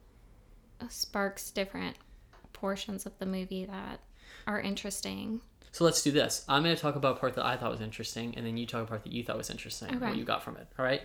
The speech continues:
Speaker 1: Yeah.
Speaker 2: We'll see what we can knock out.
Speaker 1: Okay.
Speaker 2: So one of the ones I really liked is, um, I mean, it's a great scene in general. And I actually just learned is, is when they're all at dinner, when Riley's getting upset.
Speaker 1: Mm-hmm.
Speaker 2: And the mom's like, "What are you doing?"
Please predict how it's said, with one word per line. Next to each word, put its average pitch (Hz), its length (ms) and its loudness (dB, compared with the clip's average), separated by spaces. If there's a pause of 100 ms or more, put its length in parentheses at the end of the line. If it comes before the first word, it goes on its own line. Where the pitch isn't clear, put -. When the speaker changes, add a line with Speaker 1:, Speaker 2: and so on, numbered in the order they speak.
Speaker 1:
Yeah. - 140 -4
Speaker 2:
We'll 131 80 0
see 185 100 0
what 131 60 2
we 131 80 -2
can 123 160 -2
knock 117 220 -4
out. 117 200 0 (260)
Speaker 1:
Okay. 233 140 -4
Speaker 2:
So 143 60 8
one 143 120 10
of 151 40 6
the 156 60 6
ones 151 180 4
I 131 80 6
really 131 200 2
liked 117 320 2 (400)
is, 113 640 2
um, 107 380 0 (380)
I 131 40 8
mean, 127 100 10
it's 113 120 4
a - 40 -2
great 107 200 4
scene 107 200 0
in 101 100 0
general. 104 600 -2
And 151 120 8
I 156 40 8
actually 190 220 4
just 131 140 2
learned 117 280 0
is, 113 180 -2
is 113 180 0
when 120 160 2
they're 110 120 4
all 104 140 6
at - 120 -4
dinner, 104 280 -4 (720)
when 117 140 -8
Riley's 110 320 -6
getting 110 160 -8
upset. - 340 -6 (560)
Speaker 1:
Mm-hmm. 233 360 2 (300)
Speaker 2:
And 104 280 -2
the 104 60 0
mom's 107 320 -2
like, 101 160 -6
"What 107 160 -2
are 113 40 0
you 139 120 0
doing?" 139 400 0